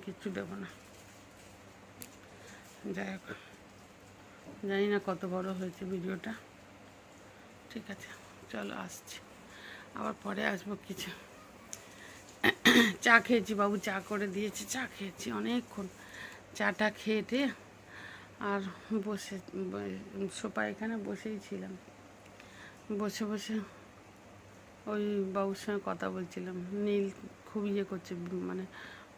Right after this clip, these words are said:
হুম, পড়া নিয়ে বিরক্ত করছে, সেই নিয়ে। চলো, পরে আসছি।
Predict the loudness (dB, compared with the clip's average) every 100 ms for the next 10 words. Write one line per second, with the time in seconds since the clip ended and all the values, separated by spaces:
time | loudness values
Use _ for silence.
0 | -18 -18 -18 -18 -20 -20 -20 -20 -18 0
1 | 2 2 -4 -12 -18 -20 -18 -18 -18 -18
2 | -18 -18 -6 0 2 4 4 4 2 0
3 | -2 -6 -6 -6 -8 -12 -10 -8 -8 -6
4 | -8 -10 -16 -18 -18 -18 -18 -18 -18 -18
5 | -18 -18 -18 -18 -18 -18 -12 -10 -10 -12
6 | -12 -10 -10 -14 -16